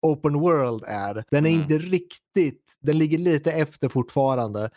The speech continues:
Speaker 1: men det är ett stort steg i rätt riktning. Och jag hade kul och levlade och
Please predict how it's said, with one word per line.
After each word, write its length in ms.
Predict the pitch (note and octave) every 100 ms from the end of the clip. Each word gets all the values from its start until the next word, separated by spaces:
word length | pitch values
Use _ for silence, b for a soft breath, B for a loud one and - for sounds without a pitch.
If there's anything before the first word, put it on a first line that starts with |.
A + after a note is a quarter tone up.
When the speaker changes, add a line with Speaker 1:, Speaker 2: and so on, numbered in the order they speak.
| b b
Speaker 1:
men 180 | B2+ B2+
det 80 | C3
är 160 | B2+ B2
ett 120 | -
stort 480 | - - F3 D3 -
steg 340 | - A#2 A2+ A#2+
i 60 |
rätt 300 | A2+ A2+ -
riktning. 580 | A2+ B2 - - C#3+ G#2+
Och 80 | A2+
jag 80 | A2+
hade 180 | B2
kul 300 | A#2+ B2 A2+
och 60 | A#2
levlade 600 | A#2 G#2+ A#2 B2 A#2 A2 b b b
och 160 | B2+